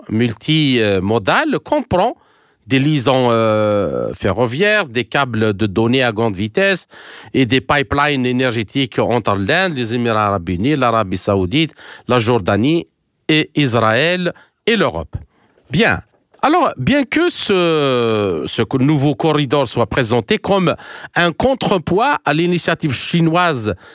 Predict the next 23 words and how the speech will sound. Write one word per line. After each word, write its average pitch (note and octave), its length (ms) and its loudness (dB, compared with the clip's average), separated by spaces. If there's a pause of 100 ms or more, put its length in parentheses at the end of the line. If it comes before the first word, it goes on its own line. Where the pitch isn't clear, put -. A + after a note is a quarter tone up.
(340)
euh, F#2+ 300 2
de E2+ 140 0
la A2 120 2
ceinture C3+ 960 0
et, D#2 340 -2
et A#2 40 0
de G2 100 0
la G2 120 4
route, A3 160 0
c'est-à-dire G2 400 0
le, F2+ 200 2
ce - 140 -6
qu'on G#2+ 140 0
appelle G#2+ 260 0
le G2 80 2
projet G#2+ 340 0
de, F#2 300 2
la D#2 240 0
nouvelle G#2 420 2
route C#3 300 0
de F#2 180 0
la G2 140 2
soie, B3 300 0